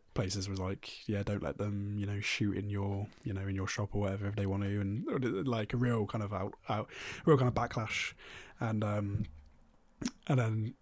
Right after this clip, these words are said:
even in its censoring, like, the film got, like, an N C, N C seventeen, uh, for, like, one scene, <laughs> which is just kinda crazy. Well, because he got, like, a blowjob in a scene, and I guess they were like, "No, you can't do that." He's, like, <laughs> he's in the threesome scene.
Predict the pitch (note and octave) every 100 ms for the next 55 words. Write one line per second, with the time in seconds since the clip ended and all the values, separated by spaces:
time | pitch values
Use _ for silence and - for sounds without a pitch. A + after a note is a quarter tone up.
0 | - D3+ C3 B2 A#2+ A#2 - C3 A#2 C#3
1 | A#2 A#2+ B2+ B2+ B2 A2+ A2+ A2+ A2 A2+
2 | A2 A#2+ A2 A2 - - - B2 B2 -
3 | A2 G#2+ A2+ A#2 A#2 A#2+ - - - G#2
4 | G2+ G#2 G2+ - - A#2 B2+ A#2 A2+ -
5 | A#2 A2+ A2 - - - C#3 D#3 - -
6 | - C#3 - D3+ A#2 D3 C#3 C3+ - -
7 | - D3+ E3 D#3+ D3+ D#3 C#3 C3 B2+ B2+
8 | C#3 D3+ D#3 D#3 C#3 D#3 E3 E3 C3 A2
9 | A2 A2+ - G#2+ G#2+ G2+ - G#2+ G2 G2+
10 | G2 G2+ - - - G#2 G#2 G#2 C3 B2+
11 | C3+ C#3 - - D#3+ - - C#3 A#2+ -
12 | A#2 - G#2+ - G#2+ A2